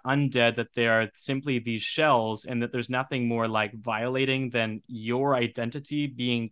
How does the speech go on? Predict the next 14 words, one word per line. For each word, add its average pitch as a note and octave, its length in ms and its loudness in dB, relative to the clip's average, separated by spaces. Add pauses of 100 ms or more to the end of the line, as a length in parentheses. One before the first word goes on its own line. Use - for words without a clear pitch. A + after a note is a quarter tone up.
taken C3+ 400 -6
from A#2 300 -2
you C3 360 0 (140)
and A#2 280 -4
your, A2+ 280 -4
like, G#2 280 -4 (200)
body C3 420 0
still C3 300 -4
having B2+ 220 -2
to A#2+ 80 -4
take A#2+ 300 -6
out A#2 180 -2
the - 80 -18
tasks. C3 600 -8